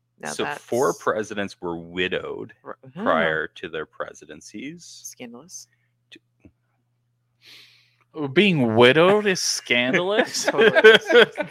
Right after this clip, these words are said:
Speaker 3: Your wife dying is
Speaker 2: Jesus,
Speaker 3: scandalous?
Speaker 2: Marianne.
Speaker 1: Scandalous. <laughs>
Speaker 3: Jeez, everyone's not getting mur-, you need to go watch the I D channel. <laughs> Like,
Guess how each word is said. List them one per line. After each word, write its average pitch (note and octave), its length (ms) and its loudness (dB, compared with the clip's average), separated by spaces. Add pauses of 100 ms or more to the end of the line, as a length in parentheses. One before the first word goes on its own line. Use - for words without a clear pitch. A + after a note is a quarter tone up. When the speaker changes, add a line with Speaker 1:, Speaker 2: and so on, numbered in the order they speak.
Speaker 3:
Your G#3 200 4
wife D3+ 540 4
dying A#3 720 -2
is F3+ 100 -18
Speaker 2:
Jesus, A3+ 300 2
Speaker 3:
scandalous? - 500 0
Speaker 2:
Marianne. A2 680 0
Speaker 1:
Scandalous. - 720 -16
<laughs> - 60 -
Speaker 3:
Jeez, G#3+ 240 -10
everyone's A#3 520 0
not F#3 180 0
getting D#3 240 -2
mur-, D3 120 -4
you D#3 120 -6
need B3+ 120 -6
to F#3+ 60 -16
go C#3+ 140 0
watch A#2+ 220 -2
the B2+ 120 -6
I A#2+ 80 -4
D B2 260 -8
channel. B2 420 0
<laughs> - 40 -10 (1120)
Like, F3+ 240 -4